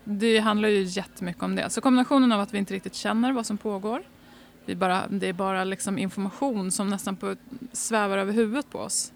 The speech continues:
Alla vet, liksom, man orkar inte. Eh, och sen det här att vi måste ändra saker som vi verkligen tycker om.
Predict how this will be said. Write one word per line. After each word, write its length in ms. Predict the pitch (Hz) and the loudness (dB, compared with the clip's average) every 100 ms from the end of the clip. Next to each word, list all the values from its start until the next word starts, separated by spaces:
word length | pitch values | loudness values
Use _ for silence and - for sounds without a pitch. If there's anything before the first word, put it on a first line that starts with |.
| - | -4
Alla 220 | 214 208 | -2 0
vet, 380 | 226 277 - - | -2 -2 -6 -6
liksom, 260 | 180 - | -6 -4
man 140 | 196 202 | -2 -2
orkar 360 | 202 180 269 | -2 -2 -4
inte. 260 | 180 165 - - - - - - - - - | -4 -8 -12 -14 -20 -20 -18 -20 -20 -16 -6
Eh, 320 | 226 190 190 190 | 0 4 4 6
och 240 | 233 233 | 4 4
sen 360 | - 220 202 190 | 4 6 6 2
det 60 | |
här 100 | 196 | 2
att 200 | 185 - | 0 -2
vi 180 | 190 208 | 2 4
måste 280 | 208 196 202 | 4 4 2
ändra 180 | 190 185 | 2 0
saker 300 | 180 180 185 | -2 -4 -4
som 140 | 190 | -2
vi 80 | 185 | 0
verkligen 340 | 180 175 185 | -2 -2 -4
tycker 240 | 170 185 202 | -6 -6 -6
om. 200 | - 180 | -4 -8